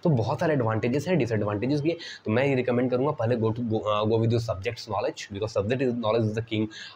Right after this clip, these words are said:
of your core design field, ठीक है। तो इस तरह से चीज़ों को सीखो। बाकी मैं हूँ आपके help करने के लिए, आप comment करो, मैं reply नहीं देता हूँ, but मैं आपको video में कहीं ना कहीं मैं आपको definitely करूँगा, but comments का भी मैं कोशिश करता हूँ कि मैं reply दूँ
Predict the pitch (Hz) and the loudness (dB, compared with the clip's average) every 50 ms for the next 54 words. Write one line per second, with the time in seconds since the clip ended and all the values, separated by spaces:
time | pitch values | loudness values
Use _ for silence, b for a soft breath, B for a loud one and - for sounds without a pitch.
0 | B - 101 101 - - 104 101 101 104 104 104 104 101 - - 127 117 104 90 | B -2 -2 -2 -2 0 2 4 4 4 4 2 0 0 0 2 2 2 2 2
1 | 85 - - - - - - - - - - - - - - 113 110 98 101 92 | -2 -8 -14 -20 -20 -20 -20 -20 -20 -20 -20 -20 -14 -6 -2 0 0 0 0 -2
2 | 95 90 90 90 85 80 - B B B B B - - 120 - - - - _ | -4 -6 -8 -8 -8 -10 -10 B B B B B -4 -2 -2 -2 -2 -4 -8 _
3 | _ - - _ _ _ _ - - - 92 92 87 82 82 80 - - _ _ | _ -20 -20 _ _ _ _ -20 -10 -6 -4 -2 -2 -2 -2 -4 -8 -12 _ _
4 | - - - - _ _ _ _ - - 139 - 170 156 151 156 - - 123 127 | -20 -20 -20 -20 _ _ _ _ -6 -6 -4 0 0 0 0 0 -2 -2 -2 -2
5 | 143 135 147 - - 104 - - 165 175 - 90 85 95 - - 151 160 160 147 | 0 -2 -2 -2 -4 -4 -2 -2 -4 -4 -4 -6 -6 -6 -2 0 0 0 0 -2
6 | - - - - - - - - 104 104 113 135 131 117 120 123 127 113 113 - | -6 -12 -20 -20 -20 -20 -12 -6 -4 -2 0 0 0 2 2 2 2 0 -2 -2
7 | - 131 110 110 110 110 - 123 117 113 127 120 113 - - - 95 98 107 113 | -2 0 0 0 0 0 0 0 0 0 0 0 -2 -2 -2 -2 -2 0 0 0
8 | 107 - 117 117 120 117 110 107 101 - - 95 98 110 113 107 107 104 104 101 | 0 0 2 2 2 2 2 0 0 -2 -2 -2 0 0 0 0 0 0 0 0
9 | 117 117 120 120 113 117 B B B B B - 110 110 - - - 120 104 104 | 0 0 2 0 0 -2 B B B B B 0 0 0 0 2 2 2 4 4
10 | 104 107 113 110 107 107 110 107 101 - 104 110 110 104 110 110 110 104 101 - | 4 2 2 2 2 2 0 0 0 0 0 0 2 2 2 2 0 0 0 0
11 | 110 98 - 104 98 95 107 107 104 101 104 107 113 110 117 113 117 B B B | -2 -2 0 -2 -4 -2 -2 -2 0 0 0 0 2 2 0 0 -2 B B B
12 | - - 101 104 110 113 113 - 110 104 110 110 104 110 110 104 101 - - 107 | -8 -2 0 2 2 2 0 0 0 2 2 2 2 0 0 -2 -2 -2 -2 0
13 | 98 107 110 110 110 107 107 104 104 98 - 98 95 101 110 107 110 120 135 | 0 0 0 2 2 2 0 0 -2 -2 -2 0 0 2 2 2 0 0 -2